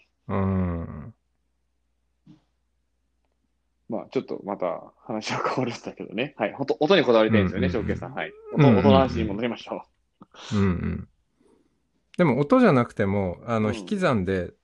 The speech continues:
Speaker 1: どこまで、あのー、何にもなしで、
Speaker 2: うん。
Speaker 1: その、なんだろう、一緒にやっている時間を共有できるかっていうのも、やっぱ興味はあって。
Speaker 2: いや、僕ね、だから本当に究極はね、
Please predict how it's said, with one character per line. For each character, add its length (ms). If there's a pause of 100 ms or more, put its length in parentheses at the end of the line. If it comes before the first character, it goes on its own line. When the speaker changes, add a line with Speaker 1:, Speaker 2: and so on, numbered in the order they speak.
(120)
Speaker 1:
ど 160
こ 140
ま 180
で、 380
あ 140
の 760
ー、 20 (640)
何 300
に 80
も 120
な 140
し 160
で、 420
Speaker 2:
う 80
ん。 40
Speaker 1:
そ 100
の、 280 (1000)
な 100
ん 60
だ 80
ろ 80
う、 20
一 120
緒 160
に 120
や 120
っ 20
て 160
い 80
る 100
時 140
間 240
を 40
共 220
有 140
で 120
き 120
る 100
か 100
っ 40
て 180
い 60
う 40
の 100
も、 420
や 60
っ 20
ぱ 120
興 220
味 140
は 140
あ 20
っ 40 (120)
て。 60
Speaker 2:
い 1040
や、 40
僕 160
ね、 80
だ 60
か 80
ら 100
本 260
当 140
に 180
究 260
極 200
は 160
ね、 440